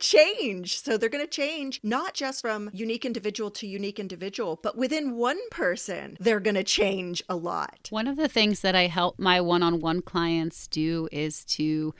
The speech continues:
Speaker 2: discover what their own unique sensuality looks and feels like.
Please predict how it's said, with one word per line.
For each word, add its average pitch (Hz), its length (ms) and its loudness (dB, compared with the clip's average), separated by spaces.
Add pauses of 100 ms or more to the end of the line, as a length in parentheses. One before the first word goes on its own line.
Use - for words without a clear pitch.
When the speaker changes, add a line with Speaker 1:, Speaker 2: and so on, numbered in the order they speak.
Speaker 2:
discover 170 640 0
what 254 240 -2
their 208 260 2
own 160 320 2
unique 165 500 0
sensuality 160 840 -2
looks 151 520 -4
and 165 160 -2
feels 156 460 -2
like. - 460 -8